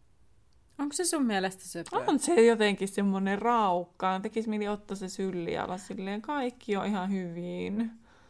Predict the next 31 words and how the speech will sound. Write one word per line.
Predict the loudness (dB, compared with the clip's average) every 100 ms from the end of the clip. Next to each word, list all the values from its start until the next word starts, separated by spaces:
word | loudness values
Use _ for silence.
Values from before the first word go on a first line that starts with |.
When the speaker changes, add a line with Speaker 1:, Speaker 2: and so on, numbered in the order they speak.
| -14
Speaker 1:
No | -6 -6
si-, | -4 -8 -6
no | -4 -2
joo, | -2 0 2 2 0 -2
Speaker 2:
Ei | -4
se | 0 0
Speaker 1:
mutta |
Speaker 2:
ehkä | 2 0
siis | 0 0
Speaker 1:
et |
Speaker 2:
silleen | 2 4 4
niinku, | 4 2 2 0 -20 -10 -4
on | -4
se, | -2
kun | -2
mä | -2 0
katsoin | 0 0 0
just | -2 -4
jotain | -4 -4
klippejä | -4 -4 -2 -2 0
siitä, | -2 -2 -2
niin | -4 -8 -14 -20 -14 -4
onhan | 0 2
se | 4
aika | 4 2
sellainen | 0 0
ryppynen | 0 -4 -4 2 4 4 4
ja | 2
kaikkea, | 2 0 -2 -4 -4 -4 -4
<laughs> | -6
mutta, | -8 -8 -4